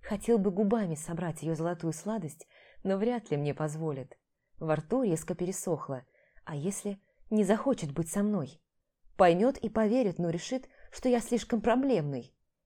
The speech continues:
что полно адекватных мужиков без загонов, кобелиного прошлого и ненормальной семейки.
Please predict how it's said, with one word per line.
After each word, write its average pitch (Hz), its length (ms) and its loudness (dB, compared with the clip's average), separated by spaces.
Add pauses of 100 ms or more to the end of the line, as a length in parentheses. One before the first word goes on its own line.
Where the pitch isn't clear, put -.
(140)
что - 220 -2
полно 175 360 4
адекватных 196 580 0
мужиков 170 420 0
без 185 160 2
загонов, 202 640 2 (280)
кобелиного 196 480 6
прошлого 269 580 2 (280)
и - 60 -2
ненормальной 185 600 4
семейки. 180 680 -4